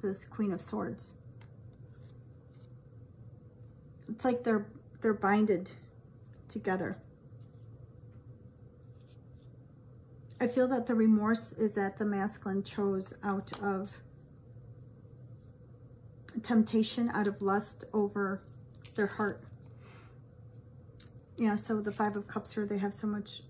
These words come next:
remorse, regret. And they are understanding why the feminine walked away. So maybe before they were blaming the feminine,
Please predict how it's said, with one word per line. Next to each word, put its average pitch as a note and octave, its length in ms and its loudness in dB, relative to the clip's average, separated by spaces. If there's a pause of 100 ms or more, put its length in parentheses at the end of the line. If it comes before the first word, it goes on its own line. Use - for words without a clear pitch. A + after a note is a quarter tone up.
remorse, G#3 640 2
regret. G3 400 0 (2000)
And A3+ 200 6 (100)
they A3 400 6 (260)
are G#3 460 2
understanding G#3+ 680 2
why G3 160 6
the G3 100 -2
feminine F#3+ 420 0
walked F#3+ 280 0
away. G3 280 -2
So - 160 0
maybe A3 280 6
before G#3 420 0
they G#3 140 2
were G3 120 4
blaming G#3+ 460 2
the A#3+ 80 2
feminine, A#3+ 560 2